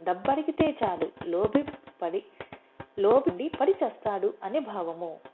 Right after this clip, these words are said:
ఇక్కడ లోభి అంటే పిసినారి అని అర్థం.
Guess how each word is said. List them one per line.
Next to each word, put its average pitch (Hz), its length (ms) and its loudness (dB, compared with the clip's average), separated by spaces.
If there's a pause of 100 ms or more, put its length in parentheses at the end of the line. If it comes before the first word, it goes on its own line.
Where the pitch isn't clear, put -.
(680)
ఇక్కడ - 220 -4
లోభి 226 460 0
అంటే 196 280 0
పిసినారి 226 600 -2
అని 165 200 -8
అర్థం. 165 320 -4